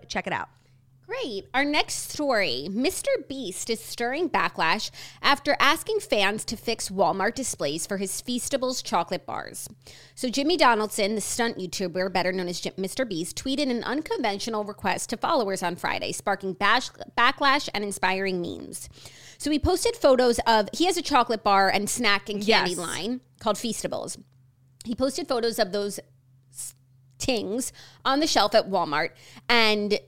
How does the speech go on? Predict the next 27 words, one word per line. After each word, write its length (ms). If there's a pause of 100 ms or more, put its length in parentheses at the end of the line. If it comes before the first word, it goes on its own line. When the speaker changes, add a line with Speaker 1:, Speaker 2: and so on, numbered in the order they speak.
Speaker 2:
some 220
of 80
the 60
displays 500
are 260
fakakta. 640 (300)
And 120
he 60
said, 260
"I 20
Speaker 1:
Right. 200
Speaker 2:
need 180
your 140
help. 380
Next 280
time 160
you 100
see 180
Feastables 540
in 140
Walmart 480
and 200
soon 240
to 100
be 100
new 200
retailers, 640